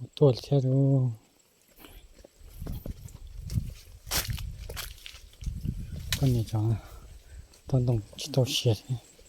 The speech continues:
chỉ tàu đai. Con đồng lo, con đồng lo không có. Chúng đi siêu siêu chả. Mà mà tôi là nè. Chỉ một chỉ thâu sẵn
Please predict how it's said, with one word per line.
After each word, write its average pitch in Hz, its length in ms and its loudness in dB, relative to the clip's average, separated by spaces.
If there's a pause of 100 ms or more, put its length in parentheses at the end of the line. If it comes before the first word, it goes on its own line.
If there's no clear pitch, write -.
(720)
chỉ - 120 -14
tàu 117 240 0
đai. 120 200 4 (2750)
Con 123 120 0
đồng 113 220 0
lo, 120 340 -2 (160)
con 123 180 -6
đồng 113 220 -4
lo 135 200 0
không 120 140 -6
có. 127 120 -6 (1400)
Chúng 113 240 -6
đi 120 120 2
siêu 131 280 0
siêu 110 320 -4
chả. 113 160 0 (1200)
Mà 131 280 4
mà 110 340 2 (120)
tôi 127 120 2
là 113 120 2
nè. 117 200 6 (1500)
Chỉ 117 120 0
một 110 300 4
chỉ 110 300 -2
thâu 123 200 2
sẵn 131 200 4